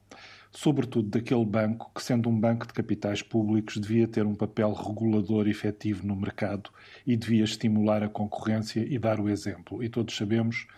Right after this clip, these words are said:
que a Caixa Geral de Depósitos tem oscilado em comportar-se pior que os bancos privados durante um determinado período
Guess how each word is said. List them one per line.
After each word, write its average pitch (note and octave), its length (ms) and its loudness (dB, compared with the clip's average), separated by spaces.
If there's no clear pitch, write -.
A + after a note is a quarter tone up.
que A#2 100 -2
a - 20 2
Caixa A#2 320 0
Geral G#2 260 0
de G#2 60 -8
Depósitos G2+ 540 -4
tem A#2 220 0
oscilado A2 600 -2
em G#2 60 -2
comportar-se A2 640 -4
pior A2+ 380 0
que - 100 -12
os G2+ 100 -2
bancos G#2+ 280 -4
privados G#2 640 -4
durante G#2 360 -4
um G2 40 -4
determinado G#2 640 -4
período A#2+ 440 2